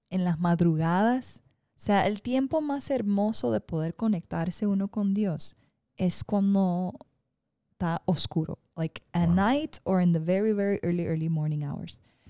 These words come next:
Speaker 1: Y, y muchos hombres no quieren hacer eso.
Speaker 2: Sí.
Speaker 1: Hay una flojera, hay una, no sé qué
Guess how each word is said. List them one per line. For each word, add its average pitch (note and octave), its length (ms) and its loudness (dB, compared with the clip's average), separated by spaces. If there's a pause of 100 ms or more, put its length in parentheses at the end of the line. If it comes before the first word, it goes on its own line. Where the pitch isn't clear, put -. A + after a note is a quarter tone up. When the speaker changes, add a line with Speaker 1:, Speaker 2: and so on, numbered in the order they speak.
(300)
Speaker 1:
Y, F#3+ 300 2
y A3 140 4
muchos A3 360 2
hombres A#3+ 280 4
no F#3+ 80 4
quieren G3 300 -2
hacer F#3+ 240 -2
eso. - 220 -6 (800)
Speaker 2:
Sí. - 240 -8
Speaker 1:
Hay E3+ 160 4
una G3+ 140 2
flojera, F#3 760 -2
hay F3 200 0
una, F#3+ 440 0
no E3+ 140 0
sé F#3 220 -6
qué F#3 460 -6